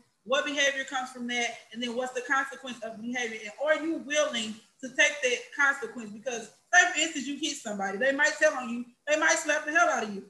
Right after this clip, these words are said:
And I might not be able to stop it because if you stand right there, you slap them, their reflexes right there. We both in the behavior, we all in the behavior school. I get up every day knowing y'all willing to fight, and y'all get up every day ready to bang. So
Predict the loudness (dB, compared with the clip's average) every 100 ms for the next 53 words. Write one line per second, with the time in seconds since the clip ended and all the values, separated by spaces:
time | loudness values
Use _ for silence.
0 | _ _ _ _ _ _ _ 0 6 8
1 | 8 6 6 4 6 6 6 4 6 6
2 | 6 0 4 4 4 0 0 2 6 6
3 | 6 4 2 0 4 4 4 2 2 4
4 | 4 2 -2 -2 -2 -2 -2 2 2 2
5 | -4 -12 2 2 6 4 4 0 0 2
6 | 2 2 -6 -2 4 6 6 4 0 -2
7 | 0 0 -2 -10 -8 -6 -6 -10 -14 -20
8 | -20 -20 _ 4 4 6 6 6 8 8
9 | 8 4 2 -2 0 2 2 -2 -8 -6
10 | 0 0 -2 -6 _ -4 4 4 4 2
11 | 0 4 2 2 4 4 4 4 4 4
12 | 4 4 -2 -12 _ 4